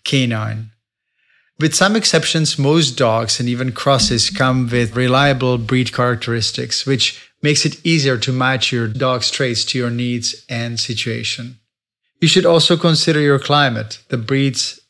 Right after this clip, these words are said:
disease predisposition, and average lifespan to avoid heartbreaks coming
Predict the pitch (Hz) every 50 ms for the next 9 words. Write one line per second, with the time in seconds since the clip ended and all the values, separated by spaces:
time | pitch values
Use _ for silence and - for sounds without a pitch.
0 | _ 123 117 131 127 120 117 117 127 143 143 139 131 - - - 127 117 123 113
1 | - - 127 113 131 135 120 - - 120 110 110 110 110 113 - _ - 131 135
2 | 127 123 131 127 127 131 120 - - - 131 127 120 - - - 120 117 117 113
3 | 110 - 147 139 113 113 123 127 120 117 120 127 131 123 113 117 110 107 107 107
4 | - - - - 123 120 113 113 110 110 107